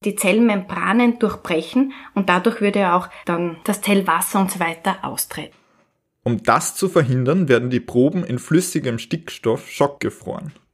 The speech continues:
Speaker 2: Dadurch hat das Wasser keine Zeit, kristallin zu werden und die Entstehung von Eiskristallen wird verhindert.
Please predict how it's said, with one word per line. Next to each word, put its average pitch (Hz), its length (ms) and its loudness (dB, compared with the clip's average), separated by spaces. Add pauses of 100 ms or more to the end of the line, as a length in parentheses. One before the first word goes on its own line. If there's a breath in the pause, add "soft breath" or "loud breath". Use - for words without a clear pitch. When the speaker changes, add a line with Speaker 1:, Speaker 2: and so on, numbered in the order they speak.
(100)
Speaker 2:
Dadurch 131 320 4
hat 170 200 0
das 131 160 -2
Wasser 123 300 2
keine 151 460 0
Zeit, 147 380 2
kristallin 143 580 0
zu 107 220 -6
werden 104 500 -2
und 113 220 -6
die 123 60 4
Entstehung 127 500 2
von 151 180 -4
Eiskristallen 127 840 0
wird 170 200 2
verhindert. 123 520 -2